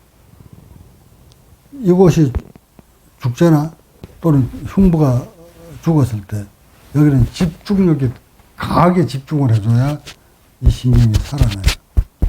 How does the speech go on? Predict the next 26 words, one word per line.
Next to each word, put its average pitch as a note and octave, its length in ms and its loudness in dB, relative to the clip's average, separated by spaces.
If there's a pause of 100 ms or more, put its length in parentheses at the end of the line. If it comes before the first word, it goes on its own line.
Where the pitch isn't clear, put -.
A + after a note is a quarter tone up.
(720)
그리고 B2+ 320 0
의식이 C#3 360 0
고요해야 B2 760 0
되고, F#2+ 300 -12 (2500)
이 G3 140 6
가슴에 F#3 500 4
불수익근이 E3 640 2
못 C3+ 180 2
살아나면 A#2+ 600 0
아직 B2+ 220 -4
의식이 C3+ 560 -2
덜 A#2+ 180 4
끌었다는 C#3 500 0
것을 G2+ 240 -4
의미해요. F#2 400 -4 (1160)
의식이 A#2+ 400 0
고요하지 B2 540 2
못하다, A#2 720 -2
의식 C#3 280 -2
조절이 A#2 420 -2
안 G2+ 160 -8
되고 C3 240 -2
있다 G#2 380 -10
하는 B2 180 -2
것을 A2+ 280 -4
의미해요. F#2+ 280 -10